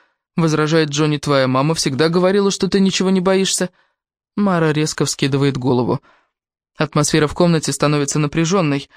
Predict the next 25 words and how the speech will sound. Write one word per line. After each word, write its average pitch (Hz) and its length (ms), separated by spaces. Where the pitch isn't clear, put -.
Я 226 200
чувствую 190 440
присутствие 180 540
Кейт - 680
в 139 60
воздухе, 143 560
которым 139 480
мы 139 80
дышим, 165 480
в - 80
солнечном 143 560
свете, 160 400
льющемся 139 600
из 131 120
окна. - 360
И 202 80
знаю, 277 260
что 247 140
это 233 140
ощущение 220 440
возникло 190 460
не 196 160
только 185 240
у 185 80
меня. 185 480